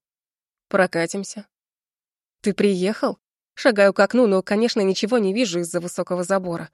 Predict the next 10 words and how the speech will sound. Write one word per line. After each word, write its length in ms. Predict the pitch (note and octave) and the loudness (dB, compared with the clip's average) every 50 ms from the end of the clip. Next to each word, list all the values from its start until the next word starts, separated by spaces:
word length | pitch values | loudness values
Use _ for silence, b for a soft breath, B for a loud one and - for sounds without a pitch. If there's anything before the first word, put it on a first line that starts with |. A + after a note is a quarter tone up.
| _ _ _ _ _ _ _ | _ _ _ _ _ _ _
«Прямо 280 | - G3 G3+ G3+ F#3+ F#3 | -2 0 2 2 2 0
сюда?» 460 | - - F#3 F3 E3+ F3 F#3 G#3+ - _ _ _ _ _ _ _ _ _ _ _ _ _ _ _ _ - | 0 -2 -4 -2 0 -2 -2 -4 -8 _ _ _ _ _ _ _ _ _ _ _ _ _ _ _ _ -4
«Давай, 400 | G3+ G3+ A3 A#3 A3+ G#3+ F#3 F3+ | 0 4 4 4 4 4 2 2
жду 260 | F3+ F3+ F#3 G#3 F3+ | 0 -2 -2 -2 -2
тебя. 280 | F3+ - E3 E3+ E3 E3+ | -2 -4 -6 -6 -6 -2
Надень 380 | - A3+ A#3 G#3 G#3 G3 F#3+ F#3+ | 0 0 2 2 2 0 0 0
джинсы 400 | F3+ G3 B3+ B3 - - F#3+ G#3+ | -2 -2 -2 -2 -2 -4 -8 -8
и 40 | G#3+ | -8
кроссовки». 600 | - - E3 - - E3 D3+ - - - D#3 - _ _ _ _ _ _ _ _ _ _ _ _ | -6 -8 -8 -8 -10 -12 -14 -14 -14 -16 -16 -16 _ _ _ _ _ _ _ _ _ _ _ _
«Хорошо». 720 | - - - G3 F#3 F3 F3 - - - - F3 F#3 G3 | -12 -6 -4 -2 -2 -2 -4 -6 -8 -8 -8 -8 -8 -10